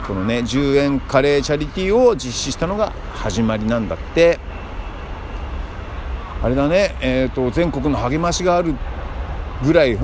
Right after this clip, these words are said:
ね、あの、美味しいんだろうね。なんかね、外観もすごくおしゃれでね、かっこいいとこですよ。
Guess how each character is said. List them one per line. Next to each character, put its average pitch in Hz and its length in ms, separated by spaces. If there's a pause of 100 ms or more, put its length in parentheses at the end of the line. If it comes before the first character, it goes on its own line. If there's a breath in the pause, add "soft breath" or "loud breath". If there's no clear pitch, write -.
(280)
ね、 170 340
あ 127 100
の、 113 120
美 135 60
味 139 100
し - 120
い 180 40
ん 208 80
だ 226 80
ろ 151 100
う - 20
ね。 147 320 (640)
な 143 80
ん 147 60
か 139 80
ね、 131 140
外 143 240
観 156 200
も 156 80
す - 140
ご 170 100
く 120 380 (340)
お 117 60
し 131 80
ゃ 151 80
れ 139 80
で 107 100
ね、 107 320 (420)
か 120 100
っ 113 40
こ 156 160
い 139 40
い - 20
と 139 80
こ 113 80
で 107 80
す 95 120
よ。 113 280